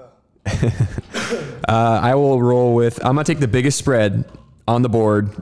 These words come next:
to get out of the way. The Gasparilla Bowl. Marshall will prevail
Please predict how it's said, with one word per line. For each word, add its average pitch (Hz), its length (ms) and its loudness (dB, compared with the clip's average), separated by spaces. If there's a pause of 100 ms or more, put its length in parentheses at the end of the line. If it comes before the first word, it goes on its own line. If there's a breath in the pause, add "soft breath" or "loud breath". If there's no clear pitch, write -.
(200)
to - 80 -6
get 110 160 2
out 107 80 2
of 104 80 2
the 98 60 2
way. 95 260 0 (560)
The 117 80 -2
Gasparilla 127 580 2
Bowl. 107 580 0 (280)
Marshall 120 840 0 (480)
will 107 580 0 (200)
prevail 117 840 0